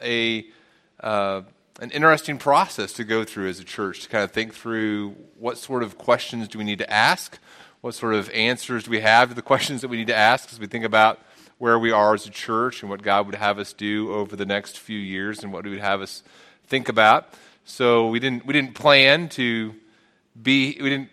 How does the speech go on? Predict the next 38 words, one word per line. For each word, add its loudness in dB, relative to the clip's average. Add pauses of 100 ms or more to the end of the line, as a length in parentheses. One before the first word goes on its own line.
(160)
we -10
didn't, -8
we -2
weren't 0
smart 4
enough 4
to -10
think -6
through, -20
I -12
mean, -12
I 6
wasn't -2
smart -2
enough -2
to -18
think -8
through, -6
"Okay, -2
we'll -6
do -10
the -12
Sunday -6
service -8
here, -6
then -8
we'll -10
start -6
our -4
building -8
campaign -8
next -6
week." -8
But -4
it's -8
kind 4
of -4
providential -2